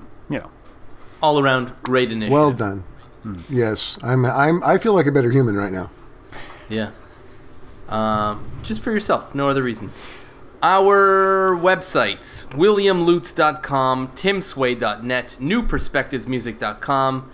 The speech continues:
Speaker 2: and of course, guinea pig tanks dot com. Um, I already gave you my spiel at the beginning, so email
Speaker 1: Yeah.
Speaker 2: us, iTunes, Patreon.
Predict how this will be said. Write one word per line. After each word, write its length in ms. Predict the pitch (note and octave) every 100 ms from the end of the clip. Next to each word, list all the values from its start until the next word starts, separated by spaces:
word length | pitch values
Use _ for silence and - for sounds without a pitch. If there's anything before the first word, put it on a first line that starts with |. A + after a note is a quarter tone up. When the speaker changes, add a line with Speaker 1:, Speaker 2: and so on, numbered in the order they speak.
| - -
Speaker 2:
and 100 | A2+
of 100 | G#2 -
course, 600 | - D#3+ G2 - - - - - - -
guinea 200 | - F3
pig 280 | D3 C3+ A2
tanks 400 | D3 C#3+ C#3 - - -
dot 280 | G3 G3+ -
com. 500 | - C#3 C#3 C#3 C3+ - - - -
Um, 640 | B2+ B2+ B2+ B2 B2 B2 - - -
I 40 |
already 120 | A#3
gave 220 | F#3 F#3+ E3+
you 80 |
my 100 | B2
spiel 280 | A#2 - C3+
at 60 | A#2
the 60 |
beginning, 420 | A2 A2+ B2 G2+ F#2+
so 680 | - A2 A2 A2 G#2+ G#2+ - - - - -
email 300 | E3 F3+ E3+
Speaker 1:
Yeah. 60 | E3+ E3
Speaker 2:
us, 300 | - - - - - - - - -
iTunes, 680 | F3 D#3 F3+ D#3+ D#3+ C#3+ - -
Patreon. 760 | - E3 D#3 E3+ D3+ D3 D3